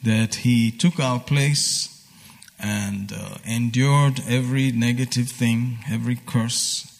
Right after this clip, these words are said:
every old creation thing, every fallen thing, went and paid the price for it in the belly of the earth, A K A hell. <laughs>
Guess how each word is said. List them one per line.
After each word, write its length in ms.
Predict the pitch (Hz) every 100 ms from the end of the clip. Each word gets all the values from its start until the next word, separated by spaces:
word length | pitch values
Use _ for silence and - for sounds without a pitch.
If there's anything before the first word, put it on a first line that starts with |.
| -
every 420 | 117 117 120 117 113
old 320 | 120 131 127
creation 720 | - 120 117 123 - 120 123
thing, 480 | 123 117 113 131 123 - - - - -
every 380 | 110 120 123 131
fallen 580 | 123 127 120 127 127 127
thing, 560 | 127 113 113 117 120 131 - -
went 440 | 101 120 139 139
and 220 | 113 117 - - _
paid 280 | 127 131 123
the 80 | 113
price 460 | - 123 120 123 -
for 200 | 110 113
it 160 | 113
in 220 | 104 110
the 80 | 107
belly 380 | 101 120 131 139
of 180 | 123 120
the 140 | 104
earth, 460 | 135 139 120 - - - - _ _ -
A 200 | 101 120
K 380 | - 120 113 110
A 20 |
hell. 600 | 107 95 135 120 110 131 - - -
<laughs> 40 | -